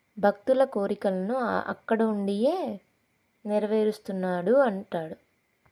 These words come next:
అదియే తిరుపతి శ్రీ వెంకటేశ్వర స్వామి నిలయముగా కొలవబడుతూ ఉంది. వెంకటేశ్వర స్వామిని ఆరాధించిన వారికి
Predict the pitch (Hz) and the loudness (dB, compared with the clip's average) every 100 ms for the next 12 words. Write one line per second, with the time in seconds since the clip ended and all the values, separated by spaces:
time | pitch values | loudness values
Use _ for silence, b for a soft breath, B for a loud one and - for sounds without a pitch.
0 | _ _ _ _ _ _ _ _ - 196 | _ _ _ _ _ _ _ _ -4 0
1 | 226 247 247 214 208 220 220 202 196 202 | 4 4 2 0 0 -2 -4 -4 -4 -6
2 | 220 208 196 202 226 233 233 226 226 214 | -6 -4 -2 -4 -2 0 0 -2 -4 -2
3 | 208 - 202 190 185 185 180 185 185 185 | -4 -4 -4 -2 -4 -2 0 0 -2 -2
4 | 240 269 214 196 190 185 180 233 208 170 | -2 0 4 4 4 2 2 -2 -2 -8
5 | 196 - _ _ _ _ _ _ _ - | -14 -18 _ _ _ _ _ _ _ -2
6 | 220 262 285 285 277 277 240 220 233 226 | 0 2 4 4 2 0 0 0 0 -2
7 | 202 196 196 190 196 226 220 220 214 - | -2 -2 -2 0 0 2 2 0 -4 -6
8 | 208 190 190 190 190 339 330 190 | -4 -2 -2 -4 -6 -6 -2 -2